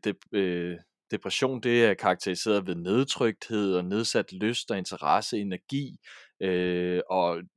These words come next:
øget tendens til at blive træt og udmattet. Og det rimer vel rimelig meget på udbrændthed i nogle henseender, men så er det jo, at man skal, øh,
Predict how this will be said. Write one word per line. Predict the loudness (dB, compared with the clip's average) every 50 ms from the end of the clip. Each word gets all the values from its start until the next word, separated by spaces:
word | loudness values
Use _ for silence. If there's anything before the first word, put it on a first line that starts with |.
| _ _ _ -2
øget | 0 0 0 0
tendens | -2 -2 0 0 0 0 -2 -4
til | -4 -4
at | -4 -4 -6
blive | -10 -10 -8
træt | -8 -8 -2 4 6 6 6 4 2
og | -2 -4 -2 -2
udmattet. | -2 -2 0 0 2 2 2 2 0 -2 -4 -6 -10 -16 -20 -16 -6 -2
Og | 0
det | 0 2 2
rimer | 2 2 6 6 8 8
vel | 8 6
rimelig | 6 4 2 4 2 2
meget | 4 4 4 2 2
på | 0 -2
udbrændthed | 0 0 0 0 0 -2 -2 -2 -2 -2 -2 -2 -2
i | -4 -4
nogle | 0 0 2 2 2 2 2
henseender, | 0 0 0 0 0 0 2 0 0
men | 0 0 0
så | 4 6 6
er | 8 8 8
det | 6 6 6
jo, | 6 6
at | 4 4
man | 2 -2 -4
skal, | -4 -2 2 2 2 2 2 _ -12 -20 -20 -20 -20 _ _ _ _
øh, | 2 4 4 6 4 4 4 2